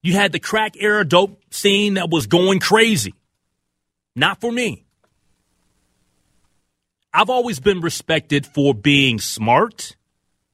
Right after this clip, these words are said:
creative, a thinker,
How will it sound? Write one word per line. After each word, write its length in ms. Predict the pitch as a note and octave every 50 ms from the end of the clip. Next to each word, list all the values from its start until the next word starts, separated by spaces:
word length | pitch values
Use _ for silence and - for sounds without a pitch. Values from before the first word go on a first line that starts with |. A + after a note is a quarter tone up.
| _ _ _ _ _ -
creative, 880 | - - D#3+ D#3 C3 A#2 C3 D#3+ F3 A3 A3+ A#3+ G#3+ - - - _ _ _ _ _ _ _ _ _ _ _ _ _ _ _ _ _ _
a 80 | C#3 C3+
thinker, 640 | - - F3 E3+ F3 F#3 - A#3 A#3+ A#3+ A#3 -